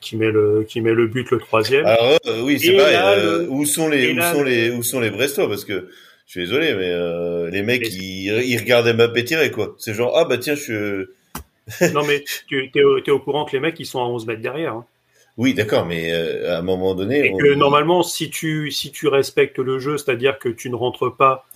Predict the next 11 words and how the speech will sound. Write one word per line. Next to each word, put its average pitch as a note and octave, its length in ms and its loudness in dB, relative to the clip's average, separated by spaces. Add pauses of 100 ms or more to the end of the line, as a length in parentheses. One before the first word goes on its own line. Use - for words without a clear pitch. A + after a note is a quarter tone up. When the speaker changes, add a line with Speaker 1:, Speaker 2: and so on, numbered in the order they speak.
Speaker 1:
avant B2 100 0
Speaker 2:
Oui. A2 160 2
Speaker 1:
que - 80 -6
le A#2+ 80 0
ballon A#2 300 -2
soit - 240 -4
parti, F3+ 420 -4 (560)
les A2 140 0
mecs, E3+ 200 2
ils B2+ 140 -2
ont A2+ 140 -2